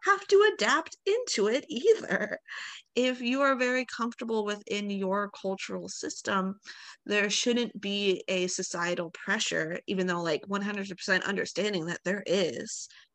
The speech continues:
to just adapt without any question of it.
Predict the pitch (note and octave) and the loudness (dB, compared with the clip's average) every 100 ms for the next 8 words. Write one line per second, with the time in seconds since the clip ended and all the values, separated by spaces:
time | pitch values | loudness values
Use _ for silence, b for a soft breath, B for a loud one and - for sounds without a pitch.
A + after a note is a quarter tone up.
0 | - - A3+ G3 F#3+ - - _ - G3 | -4 0 0 0 -2 -6 -12 _ 0 0
1 | F#3 E3+ E3 F#3 - - F#3+ F#3 - D#3+ | 4 4 4 0 -10 -8 2 2 4 -2
2 | D3 - F#3 E3 D#3+ - - - - - | -2 0 0 2 -2 -4 -4 -4 -6 -8
3 | - - - | -12 -10 -8